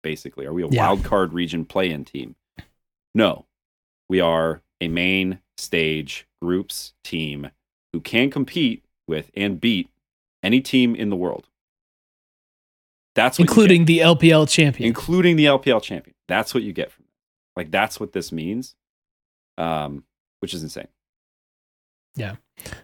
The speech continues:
Speaker 2: So, <coughs> so I'm sorry, I have something in my throat that I cannot unstick. Um, so you know where I want it, where my theory is gonna come down on this. Like, is this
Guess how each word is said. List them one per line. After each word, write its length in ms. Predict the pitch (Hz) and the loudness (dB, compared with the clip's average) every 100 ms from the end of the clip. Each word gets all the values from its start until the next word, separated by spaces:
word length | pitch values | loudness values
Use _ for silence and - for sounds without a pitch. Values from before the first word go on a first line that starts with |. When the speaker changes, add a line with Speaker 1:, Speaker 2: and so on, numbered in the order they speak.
| _ _ _ _ - | _ _ _ _ -8
Speaker 2:
So, 280 | - 185 | 0 2
<coughs> 1300 | - - - - 320 - 311 285 - 294 247 180 131 | 2 2 0 0 0 2 2 0 2 4 6 4 2
so 320 | - 147 131 - | 2 2 2 0
I'm 140 | 147 | 2
sorry, 220 | 160 135 | 4 2
I 40 | 131 | 2
have 160 | 135 | -2
something 400 | 156 131 120 113 - | -2 -2 -2 -6 -6
in 120 | 127 | -6
my 120 | 110 | -6
throat 220 | - 120 | -6 -6
that 80 | 113 | -6
I 40 | 117 | -8
cannot 340 | 127 110 101 _ _ | -8 -8 -10 _ _
unstick. 840 | - 113 107 _ - - - 117 - - _ - - - _ _ _ _ 143 | -6 -4 -6 _ -2 -2 0 -4 -6 -20 _ -14 -14 -16 _ _ _ _ 2
Um, 540 | 156 135 123 113 101 _ _ _ _ _ _ - _ _ _ _ _ _ _ _ _ _ - | 4 4 2 -2 -6 _ _ _ _ _ _ -20 _ _ _ _ _ _ _ _ _ _ 2
so 140 | 147 | 4
you 200 | 135 165 | 8 8
know 140 | 202 | 10
where 160 | 208 202 | 8 8
I 80 | 185 | 6
want 220 | 180 190 | 6 4
it, 80 | 147 | 4
where 260 | 151 165 156 | 4 6 6
my 500 | 139 135 135 151 156 | 2 -2 2 4 4
theory 460 | - 185 208 160 | 6 8 10 8
is 100 | 147 | 6
gonna 140 | 147 143 | 4 4
come 140 | 151 | 4
down 180 | 139 127 | 6 4
on 120 | 123 | 2
this. 320 | 123 - - _ _ _ _ _ - | 2 0 0 _ _ _ _ _ -6
Like, 320 | 127 110 - _ _ _ _ _ - | -4 -2 -6 _ _ _ _ _ 4
is 600 | 165 180 185 165 156 165 | 8 8 8 4 0 2
this 420 | 208 214 208 | 6 6 4